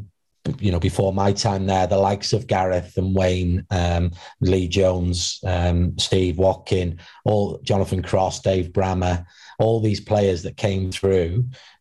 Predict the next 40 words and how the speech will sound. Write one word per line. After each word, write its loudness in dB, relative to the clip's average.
um, 0
it, -2
it 2
wasn't 4
a 2
secret 2
that 0
that's -2
what 0
he 0
wanted 2
to 0
do. 2
Um, 0
and 6
then 6
what 2
he 2
was 0
really, 4
really -2
good -2
at 2
was -2
blending 2
those -2
young 0
local 0
players -2
with 2
perhaps -2
your 2
experienced 2
players, 2
whether 0
that -2
be 0
loan 0
players 0
or, 0